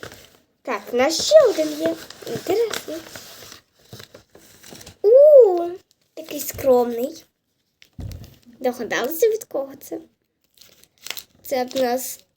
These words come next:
ведмідь. Нарисований як хто зна що. Якби взяли курицю лапу і написали хто зна що. Нарисували. Ну так.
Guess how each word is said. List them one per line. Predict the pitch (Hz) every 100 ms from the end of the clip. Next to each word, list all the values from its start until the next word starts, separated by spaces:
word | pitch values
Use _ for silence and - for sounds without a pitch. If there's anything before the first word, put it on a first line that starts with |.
| _ _ _ _ _ _ _ -
ведмідь. | 220 - - - - - _ _ _ _ _ _ _ _ _ _ _ _ _ _ _ _ _ _ _ _ _ - - _
Нарисований | 254 240 254 254 381 392 370 320
як | 269 285 330 - - _ _ -
хто | 254
зна | 254 254
що. | 254 - - - - _ - - -
Якби | 370 349 311 - - _ _ _ - - - _ _ _ _ _ _ -
взяли | 330 339 330 311 285 - - _ - _ _ _
курицю | - 339 311 311 370
лапу | 392 539 571 480 - -
і | - 960 784
написали | 605 539 466 440 370 370
хто | - 311
зна | 285 269
що. | - 208 202 - _ _ _ _ _ -
Нарисували. | 277 220 233 202 - - - _
Ну | 554 605 523
так. | - -